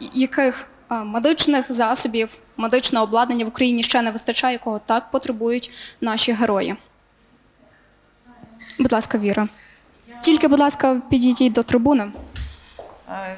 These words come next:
Speaker 2: від себе хочу сказати, що так, е, ми вже справилися з потребою у ліках, у медичних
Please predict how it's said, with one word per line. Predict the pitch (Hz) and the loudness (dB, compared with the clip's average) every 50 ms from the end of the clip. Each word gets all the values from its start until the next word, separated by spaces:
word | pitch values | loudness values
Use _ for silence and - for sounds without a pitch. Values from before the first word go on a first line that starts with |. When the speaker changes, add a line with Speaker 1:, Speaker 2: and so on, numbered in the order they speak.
| 196 202 | -14 -16
Speaker 2:
від | 233 226 | -16 -16
себе | - - - 269 254 247 262 | -8 -4 -2 -2 0 0 -2
хочу | 262 - 269 - - 254 247 | -2 -2 -4 -4 -4 -6 -6
сказати, | - - 247 226 254 254 254 247 240 | -6 -6 -2 0 0 0 0 -2 -2
що | - - - 220 208 | -2 -2 -4 -6 -4
так, | - - 254 262 262 - - - - | 0 0 0 0 0 -4 -8 -6 -4
е, | 180 185 185 185 185 185 185 190 | -2 -2 0 0 0 -2 -2 -2
ми | 202 220 226 226 226 | -2 -2 -4 -4 -4
вже | 220 226 233 | -4 -6 -6
справилися | 226 233 - 226 226 220 214 214 208 208 202 - 208 | -6 -4 -2 0 0 2 2 0 -2 -2 -4 -4 -6
з | 196 - | -8 -8
потребою | - - 202 - 220 220 214 185 196 202 196 185 | -8 -10 -4 -2 0 0 0 -2 -4 -6 -6 -8
у | - - 196 196 202 | -8 -10 -8 -8 -6
ліках, | 202 220 233 226 - - 226 208 - - - - - - - - - - - - | -6 -6 -8 -6 -2 0 0 2 2 0 -4 -6 -8 -8 -8 -8 -8 -10 -10 -10
у | 196 196 | -8 -6
медичних | 202 208 147 - 220 226 - - 214 208 208 - - - | -4 -4 -4 -2 -2 -2 -2 -2 -4 -6 -6 -6 -8 -8